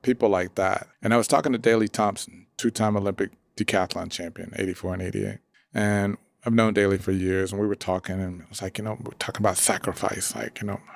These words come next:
"Oh, yeah, everybody always talks about athletes, you know, how much sacrifice, you know, you have to make." And, and, uh, I said, you know, "Do you ever, do you feel like you,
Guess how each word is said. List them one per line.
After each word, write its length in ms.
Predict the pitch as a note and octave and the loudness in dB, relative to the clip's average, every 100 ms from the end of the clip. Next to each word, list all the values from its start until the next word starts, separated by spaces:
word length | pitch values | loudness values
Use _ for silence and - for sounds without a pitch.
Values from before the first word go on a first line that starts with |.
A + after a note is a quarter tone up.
| - | -6
"Oh, 160 | A2 A2 | -2 -2
yeah, 180 | A2 | 0
everybody 340 | G#2 G2 A2+ G#2+ | -2 -2 0 2
always 200 | G#2 G2+ | 0 0
talks 200 | A2 G2+ | -4 -2
about 160 | G#2 | 0
athletes, 400 | G#2+ G#2+ G#2 G2+ | 0 0 0 0
you 80 | G#2 | 0
know, 80 | G#2 | -2
how 200 | F#2+ G2 | -2 -2
much 200 | G2 G#2+ | -2 -2
sacrifice, 840 | - - - - G#2+ - F#2 F2+ G2 | -4 -2 -2 -2 -4 -4 -4 -2 -4
you 60 | |
know, 100 | F#2 | -2
you 140 | F#2+ F#2 | -2 -2
have 120 | F#2 | -4
to 60 | G2 | -2
make." 260 | F#2+ F#2+ | -2 -4
And, 120 | F#2 - - - - - - - - | -8 -16 -18 -18 -16 -16 -16 -18 -8
and, 320 | - G2+ G2+ G2+ | 0 2 2 4
uh, 240 | G2 G2+ - A2+ | 2 2 -2 -2
I 60 | |
said, 260 | A2 A#2 G#2+ - | 4 4 2 -2
you 100 | G2+ | -4
know, 100 | - - _ | -6 -10 _
"Do 80 | - | 4
you 100 | A#2+ | 6
ever, 160 | A#2 B2 | 4 2
do 120 | A#2 | 2
you 60 | G#2+ | 4
feel 140 | C3 | 4
like 160 | A2+ - | 4 2
you, 160 | A2 | 0